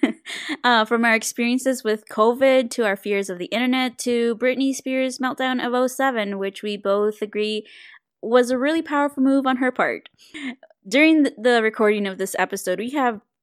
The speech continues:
several technical difficulties, um, but that just comes with living during a pandemic. You know, th-, it just cannot be helped. Um, but it kind of leads us into this conversation about technology and,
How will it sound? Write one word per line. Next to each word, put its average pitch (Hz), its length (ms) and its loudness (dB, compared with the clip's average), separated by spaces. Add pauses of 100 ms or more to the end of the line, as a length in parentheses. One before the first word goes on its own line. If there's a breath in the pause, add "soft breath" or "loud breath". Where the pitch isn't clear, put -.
(160)
several 196 680 0
technical 214 420 -2
difficulties, 175 680 -10 (400 loud breath)
um, 185 500 0 (100)
but 190 260 0 (120)
that 196 240 -2
just 202 220 -6
comes 190 420 -8
with 185 500 -2 (200)
living 190 500 -4 (500)
during 190 400 -4
a 196 60 -4
pandemic. 185 600 -6 (100)
You 180 120 -10
know, 175 160 -4
th-, 165 140 -6
it 190 140 -4
just 202 180 -4
cannot 208 420 -2
be 196 200 -6
helped. - 400 -14 (420 loud breath)
Um, 185 540 -2 (520)
but 196 380 2
it 214 160 0
kind 233 240 -2
of 208 160 -8
leads 202 240 -4
us 196 120 -8
into 196 200 -8
this 185 140 -6
conversation 190 560 -8
about 175 180 -4
technology 190 840 -6
and, 180 400 -4